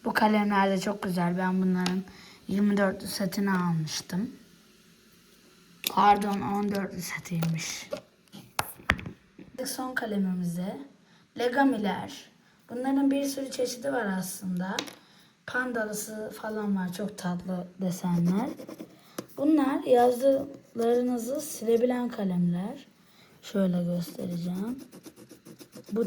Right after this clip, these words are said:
benimki tabii ki eskidiği için tozlanmış ama böyle zamanla tozlaşıyor. Bunlar çok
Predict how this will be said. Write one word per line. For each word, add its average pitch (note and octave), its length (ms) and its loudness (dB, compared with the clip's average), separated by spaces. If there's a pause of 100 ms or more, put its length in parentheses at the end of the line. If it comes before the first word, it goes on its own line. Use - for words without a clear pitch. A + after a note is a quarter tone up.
(240)
benimki G#3+ 320 2
tabii G#3+ 320 4
ki A3 240 2 (640)
eskidiği G#3 480 2
için G#3+ 240 2
tozlanmış G#3 840 0
ama A3+ 340 0 (600)
böyle A3+ 300 -4
zamanla A3+ 480 -6
tozlaşıyor. G3+ 600 -6 (100)
Bunlar G3 280 -2
çok G3 220 -10